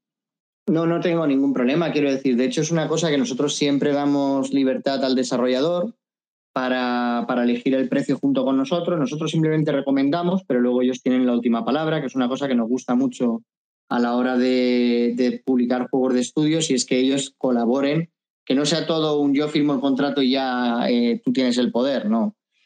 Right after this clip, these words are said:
Eh, eh, le aconsejamos que, como era un estudio que no era muy conocido, no fuera un precio desorbitado. Entonces, al final, optamos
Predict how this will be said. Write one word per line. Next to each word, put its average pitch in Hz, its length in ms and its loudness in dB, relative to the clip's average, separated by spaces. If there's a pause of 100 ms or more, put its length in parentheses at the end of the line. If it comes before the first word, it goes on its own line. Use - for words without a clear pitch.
(260)
Eh, 131 600 0
eh, 131 520 2
le 139 480 2
aconsejamos 147 640 -2
que, 151 240 -2
como 139 280 0
era 156 100 0
un 175 60 0
estudio 165 400 0
que 123 80 2
no 127 80 2
era 139 100 0
muy 151 120 0
conocido, 156 460 0
no 143 500 0
fuera 131 240 -2
un 131 100 2
precio 135 200 0
desorbitado. 127 520 0
Entonces, 113 400 0
al 151 100 0
final, 151 380 -2 (260)
optamos 143 460 -2